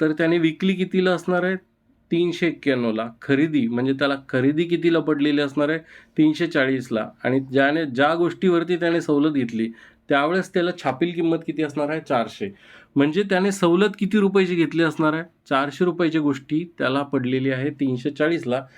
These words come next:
म्हणजे त्याने एकूण साठ रुपयाचा काय केलेला आहे? सवलत मिळालेली आहे. आणि तुम्हाला काय विचारलं, दुकानदाराला सवलत किती आहे? आणि त्याने विकली कितीला आहे?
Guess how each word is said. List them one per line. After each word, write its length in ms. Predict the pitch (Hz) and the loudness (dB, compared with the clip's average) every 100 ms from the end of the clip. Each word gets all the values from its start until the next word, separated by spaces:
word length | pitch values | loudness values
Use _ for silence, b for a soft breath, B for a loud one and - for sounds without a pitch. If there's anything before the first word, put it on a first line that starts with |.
| b b | b b
म्हणजे 180 | 147 165 | -2 -2
त्याने 260 | 165 160 156 | 0 0 0
एकूण 240 | 151 175 | 0 -2
साठ 420 | 185 - 139 143 | -4 -2 -2 0
रुपयाचा 540 | 151 135 131 131 165 196 - _ _ _ | -2 -2 -2 -2 -4 -4 -8 _ _ _
काय 180 | 131 135 | -2 -2
केलेला 420 | 139 139 143 143 | 0 0 0 -2
आहे? 460 | 131 160 196 - _ _ _ _ b b b b - | -4 -4 -8 -14 _ _ _ _ b b b b 0
सवलत 400 | 147 165 196 185 | 2 2 0 2
मिळालेली 480 | 156 135 123 127 120 | 2 2 0 -2 -2
आहे. 100 | 117 | -2
आणि 140 | 127 | -2
तुम्हाला 220 | 165 170 175 | -2 -2 0
काय 120 | 170 | 0
विचारलं, 360 | 139 139 160 | 0 0 0
दुकानदाराला 520 | 156 139 135 131 143 156 | 0 0 0 2 0 -2
सवलत 320 | 135 117 117 117 | 0 0 0 -2
किती 260 | 113 110 | -6 -4
आहे? 140 | 101 98 - _ B B B B | -6 -8 -12 _ B B B B
आणि 160 | - 135 | 0 0
त्याने 200 | 165 165 | 2 2
विकली 340 | 165 170 190 | 2 0 0
कितीला 340 | 180 175 175 180 | -2 0 0 2
आहे? 160 | 185 | 0